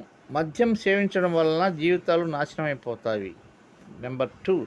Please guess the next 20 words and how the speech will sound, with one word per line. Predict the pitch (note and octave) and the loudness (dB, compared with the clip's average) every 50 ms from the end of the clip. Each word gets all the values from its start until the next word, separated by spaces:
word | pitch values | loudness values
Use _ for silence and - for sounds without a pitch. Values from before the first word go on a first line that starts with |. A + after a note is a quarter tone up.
| - - - - - - - - - B2 A2 G#2+ C#3 | -8 -14 -20 -20 -20 -20 -20 -20 -20 -20 -14 -6 0
ధూమపానం | D#3 G3+ A#3 A3+ A#3 G#3 - F#3+ F3+ F3 E3+ E3 F3 G3 G3+ - - - - - - | 2 2 2 4 2 0 2 2 2 4 4 4 2 0 0 -2 -8 -16 -14 -6 -2
ఆరోగ్యానికి | D3 F3+ G#3 G#3+ G3+ F3+ D#3+ C#3+ C3+ D#3 D#3+ D#3+ D#3 D3+ C#3 - D3+ C#3 - - - - - | 0 2 4 4 2 2 0 -2 2 2 4 4 2 0 -4 -6 -8 -8 -10 -12 -12 -6 -2
హానికరం. | C3+ D3+ D#3+ D3+ - - A#2 G#2+ G#2+ G2+ F#2+ G2 - - - - - _ - - - - | 0 0 0 -2 0 -2 -2 -2 -2 -4 -6 -10 -12 -20 -20 -20 -20 _ -20 -20 -10 -6
వీటికి | C#3 E3 D#3+ - - - C#3+ | -4 -4 -4 -6 -8 -10 -10
దూరంగా | A#2 G#2 A#2+ D3+ E3 F3+ F3 F3 E3+ D#3+ D#3 D3+ | -8 -6 -4 -4 -2 0 0 0 0 0 2 2
ఉంటే | D3 C#3+ C#3 B2 - - D3+ E3+ F3 - - - | 2 2 0 -4 -2 -2 0 0 0 -2 -6 -6
ఆరోగ్యం | A#2 C3 C3 C3 B2+ A#2 A2 A2+ C3+ C3+ C3+ C3+ | -2 -2 0 0 -2 -4 -2 -4 -4 -4 -2 0
బాగుంటుంది. | A#2+ A2+ A#2+ B2+ B2 A2+ G#2+ - A#2 G2+ F#2 F2 - - - - - - - - B2+ | 2 2 2 2 0 -4 -6 -6 -6 -6 -6 -6 -8 -8 -10 -10 -12 -12 -8 -2 0
విన్నవారు | C#3 D3+ E3+ F3 E3 D#3 D3+ D3 D3 C#3+ E3 | 2 4 6 6 6 6 6 6 6 4 4
నలుగురికి | E3 D3 C#3 C#3 C#3+ D3 D#3 D3+ - - | 2 2 2 2 2 2 0 -2 -4 -10
చెప్పండి. | D3+ - - B2 - - - C3 B2+ A#2 G#2+ | -10 -6 -6 -6 -4 -4 -4 -4 -2 -2 -4
ప్లీజ్ | G2+ - - - D#3 E3 - | -6 -8 -4 0 0 0 0
సబ్స్క్రైబ్ | - - - B2+ - - - - E3 D3+ - - - D#3 | -2 -4 -6 -6 -6 -6 -6 -4 -4 -4 -4 -6 -4 -4
చేసుకొని | D3+ - - - - D#3 E3 F#3 E3+ | -4 -4 -4 -4 -2 0 0 2 0
ఒక | D3+ - - B2 | -2 -2 0 2
లైక్ | A#2+ A#2+ C3 C#3+ C#3+ - | 2 4 2 2 0 -2
కొట్టి | - D3+ C#3+ - D#3 | -4 -4 -4 -4 -4
బెల్ | C3 B2+ B2+ C3+ D3 D3+ | 0 0 0 2 2 0
ఐకాన్ | C#3+ - D3+ C#3 C#3+ C#3+ | 0 0 -2 -4 -2 -4
నొక్కండి. | C#3+ - - - C#3 C#3+ D3 E3 | -8 -8 -6 -6 -6 -4 -4 -4